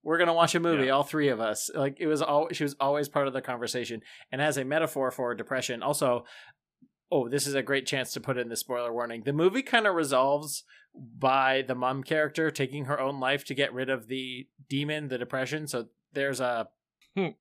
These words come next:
Speaker 1: climactic resolution that involves suicide in this one. So that's a bit tough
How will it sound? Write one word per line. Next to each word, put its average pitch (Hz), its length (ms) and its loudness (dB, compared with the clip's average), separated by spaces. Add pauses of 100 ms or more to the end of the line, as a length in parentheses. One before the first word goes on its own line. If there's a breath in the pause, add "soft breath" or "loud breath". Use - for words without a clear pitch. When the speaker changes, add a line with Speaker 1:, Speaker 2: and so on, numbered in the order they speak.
(340)
Speaker 1:
climactic 170 680 4
resolution 139 600 2
that 127 120 0
involves 117 320 -2
suicide 113 360 -2
in 107 100 -10
this 107 160 -6
one. 107 160 -6
So 117 100 -8
that's 110 400 -4 (540 loud breath)
a 127 80 -2 (100)
bit 143 280 2
tough 117 460 -4